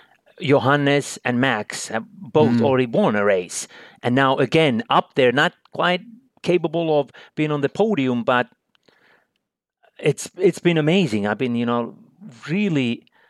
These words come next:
Speaker 1: su-, I'm not really surprised, but, you know, they,
Speaker 2: Mm.
Speaker 1: these guys been around, and Max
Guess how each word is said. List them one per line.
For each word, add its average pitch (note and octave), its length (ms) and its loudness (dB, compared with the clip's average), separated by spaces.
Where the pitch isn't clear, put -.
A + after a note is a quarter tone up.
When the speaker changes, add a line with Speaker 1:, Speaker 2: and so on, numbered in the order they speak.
Speaker 1:
su-, - 260 -10
I'm - 60 -14
not F#3 220 0
really F3+ 120 0
surprised, D3 920 0
but, C#3+ 220 -2
you C#3+ 80 -4
know, C#3 180 -2
they, C#3+ 260 0
Speaker 2:
Mm. A#2+ 200 0
Speaker 1:
these - 160 -2
guys F3 240 2
been C#3 200 0
around, C3 520 2
and A#2 160 0
Max - 440 -4